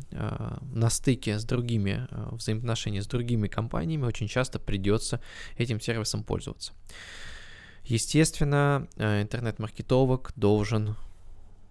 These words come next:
уметь работать с какими-то графическими программами или же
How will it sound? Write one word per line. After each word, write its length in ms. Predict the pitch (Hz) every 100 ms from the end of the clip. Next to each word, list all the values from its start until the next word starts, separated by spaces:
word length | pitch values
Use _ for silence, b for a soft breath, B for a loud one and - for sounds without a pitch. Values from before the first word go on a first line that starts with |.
| - -
уметь 460 | 120 104 101 104
работать 500 | 113 98 101 104 104
с 140 | - - - -
какими-то 640 | 107 - 110 110 117 117
графическими 1160 | 117 113 95 98 98 - - - 101 98 101 117 - - - -
программами 760 | 104 117 101 98 - - - - 143
или 240 | 143 151
же 280 | 143 147